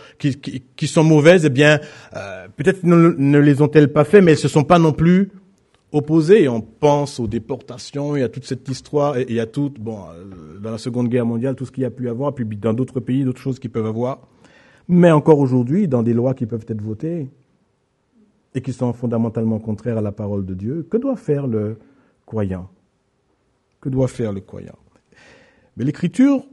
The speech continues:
enseigne clairement que si une loi est fondament-, fondamentalement contraire à ce que Dieu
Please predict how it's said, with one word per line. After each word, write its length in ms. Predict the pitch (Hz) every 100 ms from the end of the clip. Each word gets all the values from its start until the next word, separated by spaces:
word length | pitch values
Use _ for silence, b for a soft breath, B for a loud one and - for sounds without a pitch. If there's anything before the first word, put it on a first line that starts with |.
| _ _ -
enseigne 640 | 165 - - 101 101 143 -
clairement 720 | - 190 175 147 110 87 104 - _ _ _ _ _ _ _ B B -
que 80 | 156
si 200 | - 214
une 180 | 175
loi 440 | 131 113 90 76 85 _ _ _ _ _ _ _ _ _ _ _ _ -
est 100 | 104
fondament-, 600 | - 156 143 139 143 143 _ _
fondamentalement 640 | - 143 135 135 135 123 120
contraire 760 | 123 143 135 - 101 90 - _ _ _ _ _ _ _ _ -
à 80 | 92
ce 160 | -
que 160 | - 107
Dieu 440 | 87 92 92 92